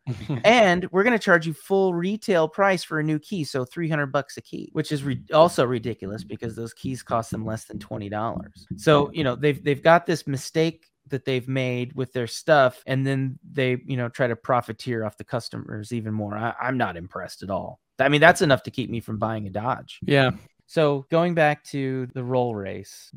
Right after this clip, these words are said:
Speaker 2: Billy's car with Terrence driving versus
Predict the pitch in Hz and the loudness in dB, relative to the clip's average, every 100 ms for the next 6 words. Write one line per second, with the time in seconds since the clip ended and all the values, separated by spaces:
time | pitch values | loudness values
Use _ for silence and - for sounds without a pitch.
0 | 127 143 139 135 123 - 135 127 123 120 | -6 -2 0 -2 -4 -4 0 2 0 0
1 | 117 110 - 127 120 117 - 117 110 110 | -4 -8 -6 -6 -6 -8 -6 -2 -2 -4
2 | 110 107 110 107 - 104 101 - | -8 -8 -10 -10 -10 -10 -12 -16